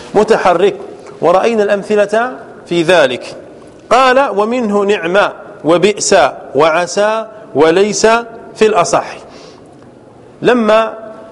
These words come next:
فرغ المصنف رحمه الله من ذكر أحكام الفعل الماضي، نص على خلاف أهل العلم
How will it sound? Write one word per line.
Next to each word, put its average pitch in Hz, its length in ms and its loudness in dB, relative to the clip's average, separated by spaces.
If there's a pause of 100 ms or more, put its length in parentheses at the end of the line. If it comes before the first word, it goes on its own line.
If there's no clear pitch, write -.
(240)
فرغ 214 360 2
المصنف 175 540 -2
رحمه 190 300 2
الله 160 240 0 (280)
من 202 260 0
ذكر 156 480 -2
أحكام 202 360 0
الفعل 190 240 -2
الماضي، 220 560 0 (420)
نص 208 400 0
على 208 640 -2 (340)
خلاف 208 460 0
أهل 202 320 0
العلم 220 600 0